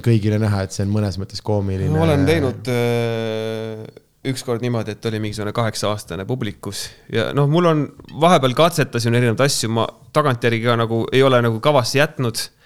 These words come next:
Speaker 2: ei ole uuesti teinud, aga ma mõtlesin, et mul on, tahan ühte impressionit teha, nii-öelda siis nagu jäljendada ühte staari, et mul on vaja vabatahtlikku ja siis see
Speaker 1: Mhm.
Speaker 2: kaheksa-aastane tõstab käe püsti. Nagu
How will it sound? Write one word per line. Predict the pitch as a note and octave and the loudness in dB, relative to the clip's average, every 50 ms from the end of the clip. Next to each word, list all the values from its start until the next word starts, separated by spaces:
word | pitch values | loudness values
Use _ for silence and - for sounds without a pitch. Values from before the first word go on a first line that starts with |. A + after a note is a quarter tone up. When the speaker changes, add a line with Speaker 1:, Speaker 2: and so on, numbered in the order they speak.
| _ - - - _ - | _ -20 -20 -20 _ -2
Speaker 2:
ei | B2 A#2+ | 0 2
ole | A#2 B2 | 4 4
uuesti | C#3 C#3 A#2+ A#2 - - C#3 | 4 2 2 0 0 0 2
teinud, | C#3+ C3 A2+ G2+ | 2 2 2 0
aga | A2 G#2 G#2+ G#2+ | 0 0 0 0
ma | G#2+ G#2+ A2+ | 0 -2 -4
mõtlesin, | A#2 - - G#2 G2+ | -4 -4 -6 -8 -6
et | - A2+ | -6 -4
mul | A2+ A2 | -4 -4
on, | G#2+ G2+ - - _ - | -4 -6 -8 -14 _ -2
tahan | C3+ C3+ C#3 C3 | 0 0 0 0
ühte | - - A#2+ | 0 0 0
impressionit | A2+ B2+ D#3 G3 G3 - - B2+ A2+ G#2+ - | 2 2 2 2 2 2 0 0 0 0 0
teha, | B2 A#2 A2 G#2 | 0 0 0 0
nii-öelda | G#2+ G#2+ G2 G2+ | -2 -2 -2 -4
siis | F#2+ G#2 G2+ G2+ | -4 -6 -6 -4
nagu | G#2+ G2+ G#2 G#2+ | -4 -4 0 2
jäljendada | B2 D3 F3 E3+ C#3 A#2 G#2+ A2 G2 A2 G#2+ | 2 4 4 4 2 2 0 -2 -2 -2 -4
ühte | G#2+ - - A2 | -4 -6 -10 -8
staari, | - - C3 C#3+ C3 A2 G#2+ G2 F#2+ | -4 0 2 2 2 2 0 -2 -4
et | - - - - - - - - - _ - - | -8 -12 -20 -20 -20 -20 -20 -20 -20 _ -10 -6
mul | G2+ G#2+ | -4 -2
on | G#2 A2+ | 0 2
vaja | A#2 A2+ A2 | 2 4 4
vabatahtlikku | B2+ A#2+ A2+ G#2 A#2 A#2+ A#2+ - - - - - - F#2+ | 4 4 4 2 2 0 -2 -4 -10 -14 -12 -10 -10 -10
ja | G2 | -10
siis | G2+ G#2+ - - | -10 -6 -4 0
see | G#2+ | 2
Speaker 1:
Mhm. | A2+ C#3 | 2 2
Speaker 2:
kaheksa-aastane | C3+ B2 - C3+ B2+ A#2+ - A2+ G#2+ A2 | 2 2 0 0 0 0 -2 -4 -6 -6
tõstab | A2+ - - - | -6 -8 -4 0
käe | C#3+ C3 A2 G#2 | 0 0 2 0
püsti. | A2+ A#2+ - - - - G#2 F#2+ - - _ _ _ _ _ _ _ _ _ - - - - - - - - _ _ _ _ _ _ - - _ _ - | 0 -2 -2 -4 -6 -8 -10 -10 -12 -16 _ _ _ _ _ _ _ _ _ -20 -20 -20 -20 -20 -20 -20 -20 _ _ _ _ _ _ -20 -20 _ _ -16
Nagu | - - F2 F2 | -14 -12 -10 -10